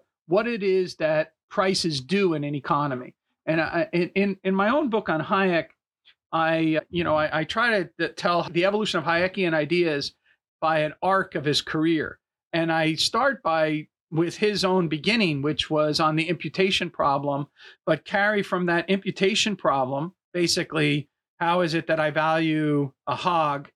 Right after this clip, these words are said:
you know, how the value of a hog is derived from the value of the bacon that's, you know, consumers <laughs> use. And that, that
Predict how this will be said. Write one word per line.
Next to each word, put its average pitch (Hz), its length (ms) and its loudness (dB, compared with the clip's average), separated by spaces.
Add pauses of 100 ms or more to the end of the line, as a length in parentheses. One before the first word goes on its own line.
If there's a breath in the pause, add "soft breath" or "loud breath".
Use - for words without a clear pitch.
(460)
you 165 100 0
know, 147 220 0
how 165 220 0
the 160 80 -4
value 165 300 0
of 147 80 -2
a 156 40 0
hog 165 320 0
is 147 80 -4
derived 156 480 0
from 151 140 -6
the 147 60 -2
value 151 320 0
of 143 60 -4
the 143 60 -6
bacon 160 460 -2
that's, - 300 -4 (260 soft breath)
you 151 100 0
know, 143 460 0
consumers 156 580 0
<laughs> 175 140 2
use. 165 280 -2 (220 loud breath)
And 156 220 -2
that, 160 260 0 (140)
that 165 340 -2